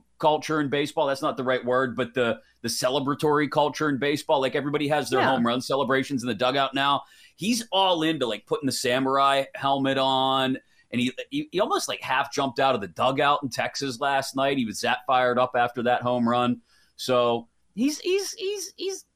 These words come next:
Speaker 1: dialing it, dialing back the re-, the ov-, overt respect level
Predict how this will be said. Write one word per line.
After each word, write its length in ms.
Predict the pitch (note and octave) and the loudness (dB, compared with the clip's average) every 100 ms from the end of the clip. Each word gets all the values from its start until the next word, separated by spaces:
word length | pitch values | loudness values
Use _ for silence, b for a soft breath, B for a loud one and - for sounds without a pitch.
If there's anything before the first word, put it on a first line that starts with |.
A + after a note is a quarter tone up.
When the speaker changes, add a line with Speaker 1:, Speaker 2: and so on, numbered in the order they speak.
| - | -10
Speaker 1:
dialing 340 | A#3 D#4 D#4 D4+ | 0 2 4 2
it, 220 | A#3+ - | 0 -2
dialing 400 | D3 A#3 D4+ B3+ | 0 2 4 2
back 240 | A3+ A3+ A3+ | 2 0 0
the 100 | F#3 | 0
re-, 120 | D#3+ C#3 | -2 0
the 180 | C#3+ - | 0 4
ov-, 380 | D#3 F#3 E3 - - | 4 4 -2 -8 0
overt 460 | D#3+ F#3 D#3 F3+ - | 2 2 0 0 0
respect 500 | C#3 B2+ - C#3+ - | -2 -2 -2 -2 0
level 320 | A#2+ A2+ G#2 | 0 0 0